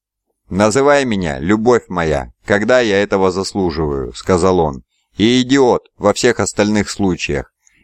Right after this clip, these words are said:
И это последний приказ, который я тебе отдаю. О, Джия, ты единственная нормальная личность в мире, и я безумно тебя люблю. Идем. Посмотрим, что нам удастся спасти после всего того, что я устроил».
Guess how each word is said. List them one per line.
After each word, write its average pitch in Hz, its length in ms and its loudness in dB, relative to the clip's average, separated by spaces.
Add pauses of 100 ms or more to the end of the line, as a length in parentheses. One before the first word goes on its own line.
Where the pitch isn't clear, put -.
(140)
И 95 60 0
это 123 240 2
последний 135 520 0
приказ, 90 480 -2
который 104 400 0
я 92 180 2
тебе 92 300 0
отдаю. 82 500 0 (500)
О, 113 280 4
Джия, 85 560 -2 (200)
ты 135 180 4
единственная 104 680 0
нормальная 104 680 0
личность 98 580 -2
в - 20 -6
мире, 85 380 2 (400)
и 98 80 2
я 123 160 4
безумно 127 480 0
тебя 107 260 2
люблю. 95 500 -2 (120)
Идем. 104 500 0 (440)
Посмотрим, 120 580 0
что 110 180 0
нам 113 280 0
удастся 104 520 0
спасти 107 520 -2
после 101 440 -2
всего 101 340 0
того, 101 320 0
что - 180 -6
я 92 160 2
устроил». 82 680 -2